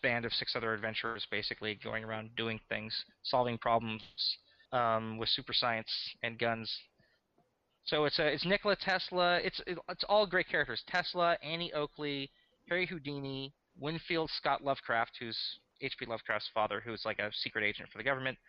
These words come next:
Their chief, uh, he's their chief occult advisor or consultant or something. Wang Qi Yin was Wang Fei Hung's father, if you're a fan of, uh, wuxia or know anything about, uh,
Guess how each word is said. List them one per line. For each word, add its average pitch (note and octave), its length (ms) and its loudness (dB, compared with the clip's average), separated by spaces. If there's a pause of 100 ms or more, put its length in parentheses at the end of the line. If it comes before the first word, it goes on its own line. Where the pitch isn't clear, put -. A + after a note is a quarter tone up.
(420)
Their A#2+ 140 2
chief, C#3+ 220 4 (180)
uh, A#2+ 140 2
he's D#3 180 0
their C#3+ 140 0
chief F3 240 4 (300)
occult C#3 400 -2 (400)
advisor A2+ 460 0
or G2+ 60 -4
consultant G#2 480 -8
or F#2+ 60 -6
something. G2+ 340 -4 (580)
Wang D#3+ 260 4
Qi F3+ 280 -2
Yin G3 320 2
was D3 180 -6
Wang C#3+ 320 6
Fei D#3+ 100 2
Hung's D3 300 0 (100)
father, D3 360 4 (100)
if - 140 -12
you're C#3+ 100 0
a - 120 -8
fan C3+ 240 2
of, B2+ 120 -4 (160)
uh, C3 260 2 (180)
wuxia D3+ 380 0
or A2+ 260 0 (240)
know B2 200 0
anything B2+ 240 0
about, B2 360 2
uh, B2 240 4